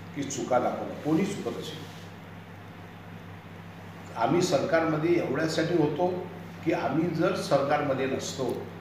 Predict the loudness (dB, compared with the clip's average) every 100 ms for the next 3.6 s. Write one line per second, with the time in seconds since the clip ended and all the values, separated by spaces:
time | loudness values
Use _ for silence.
0 | -14 -14 -14 -12 0 4 4 2 0 0
1 | 0 2 2 2 0 -6 -6 0 0 2
2 | 0 0 2 2 0 -2 -4 -4 -2 0
3 | 0 0 -2 -4 -8 -10